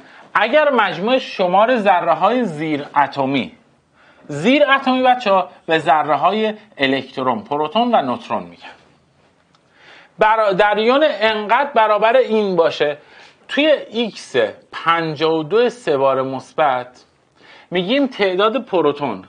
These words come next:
به علاوه نوترون به علاوه الکترون‌های یون ما مساوی با هفتاد و سه.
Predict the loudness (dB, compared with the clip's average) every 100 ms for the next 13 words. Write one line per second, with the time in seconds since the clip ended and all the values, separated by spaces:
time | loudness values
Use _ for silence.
0 | _ 0 2 2 2 2 0 -2 -4 -6
1 | -6 -6 -2 0 2 2 2 2 0 0
2 | 0 0 2 2 2 -2 -4 -2 0 0
3 | -2 -2 0 2 2 2 0 0 0 0
4 | 0 0 2 2 2 -2 -14 _ _ _
5 | _ _ -6 -6 -4 0 0 0 -4 -6
6 | -6 -14 _ _ _ -14 -6 -6 -8 _
7 | _ -8 -6 -6 -10 -14 _ _ -14 -10
8 | -10